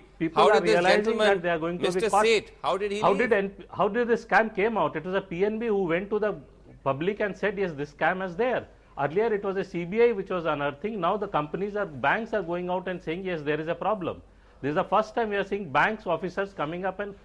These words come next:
Speaker 1: owning up, "Yes, there is a problem," which was not the case till now.
Speaker 2: Okay, Mohammad Khan, now the situation here is that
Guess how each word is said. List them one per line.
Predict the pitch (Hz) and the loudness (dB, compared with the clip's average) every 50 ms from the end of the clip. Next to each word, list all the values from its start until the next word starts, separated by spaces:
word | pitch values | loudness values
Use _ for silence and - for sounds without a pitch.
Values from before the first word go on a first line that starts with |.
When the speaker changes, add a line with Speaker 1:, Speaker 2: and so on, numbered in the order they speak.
| - - - | -14 -4 0
Speaker 1:
owning | 165 180 202 240 240 220 | 0 2 2 2 0 0
up, | 214 185 - 180 | -2 -2 -2 -2
"Yes, | 185 180 151 | -2 -2 -2
there | 156 156 156 | -2 -2 -2
is | 151 156 | 0 -2
a | 165 | -4
problem," | 160 175 175 196 214 202 208 185 | -2 0 0 0 0 0 -4 -4
which | 160 147 135 | -6 -4 -4
was | 160 156 135 | -4 -6 -4
not | 135 147 165 180 180 | -2 -4 -4 -4 -4
the | 196 - - | -6 -6 -6
case | 147 156 147 | -6 -6 -6
till | 151 - 156 143 | -6 -8 -8 -6
now. | 143 170 220 214 123 87 - - - - | -6 -4 -4 -6 -6 -8 -14 -16 -12 -8
Speaker 2:
Okay, | 151 160 - 165 135 127 | -8 -8 -6 -6 -8 -6
Mohammad | 139 143 151 175 202 220 233 226 | -4 -4 -4 -2 -2 -4 -6 -4
Khan, | - 208 185 151 139 160 - - - - | -2 0 0 0 0 -2 -6 -12 -14 -8
now | 135 147 160 175 | -4 -2 0 0
the | 185 190 | -2 -4
situation | 180 - 175 151 - 175 185 202 208 - 233 220 196 | -6 -8 -8 -8 -4 -2 -2 -2 -2 -2 -6 -6 -4
here | 143 151 156 165 147 127 101 | 0 0 2 2 2 0 -2
is | 107 131 - - - - - - - - - - - - 101 | -4 -6 -10 -14 -20 -20 -20 -20 -20 -20 -20 -20 -18 -6 0
that | 123 135 151 165 156 - | 4 4 4 4 2 -4